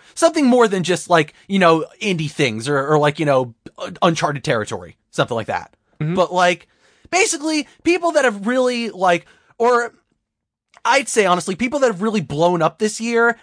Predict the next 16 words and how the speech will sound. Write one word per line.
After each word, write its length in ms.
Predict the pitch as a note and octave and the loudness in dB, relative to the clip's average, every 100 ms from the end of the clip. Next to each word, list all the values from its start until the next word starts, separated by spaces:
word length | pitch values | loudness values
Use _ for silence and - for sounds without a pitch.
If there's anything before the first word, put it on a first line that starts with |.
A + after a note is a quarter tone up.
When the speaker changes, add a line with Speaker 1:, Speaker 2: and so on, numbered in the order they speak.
| - | 0
Speaker 1:
and 120 | F#3+ | 0
I 60 | F3 | 0
th-, 240 | - _ | -4 _
and 240 | F#3+ F#3+ E3 | -2 0 -2
we 120 | F3+ | -8
think 280 | - G#3 G#3 | -2 -2 0
are 100 | F3 | 0
gonna 200 | F3+ E3 | 0 0
be, 380 | D3+ C3+ F3 | -6 -6 -2
like, 220 | D#3+ D3+ - B2+ | 0 0 -2 -4
really 220 | E3+ E3 | -2 0
big 260 | C3+ D3+ C3+ | 0 0 0
in 100 | C3+ | -2
the 60 | |
next 280 | C3 A2+ - | -2 -4 -8
year. 260 | A2 E2 | -10 -10